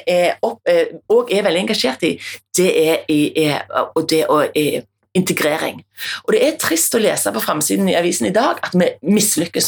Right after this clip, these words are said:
med det. At det er flere innvandrere som er i jobb, som integrerer i samfunnet. Og her tenker jeg også, hva kan vi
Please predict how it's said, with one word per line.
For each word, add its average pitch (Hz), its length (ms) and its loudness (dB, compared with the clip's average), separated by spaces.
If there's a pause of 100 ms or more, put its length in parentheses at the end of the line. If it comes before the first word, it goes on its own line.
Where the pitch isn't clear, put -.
med 151 80 2
det. 131 140 0 (500)
At - 160 -4
det 165 80 0 (160)
er 151 220 0
flere 214 560 -2 (460)
innvandrere 214 600 2
som 165 220 0 (100)
er 190 320 2
i 202 140 0
jobb, 220 320 2 (260)
som - 240 0
integrerer 156 720 -4
i 143 80 -4
samfunnet. - 640 -4 (400)
Og 214 80 -4
her 285 160 0
tenker 190 300 -2
jeg 190 100 0
også, 190 400 -2
hva 190 140 -2
kan 311 180 4
vi 190 140 2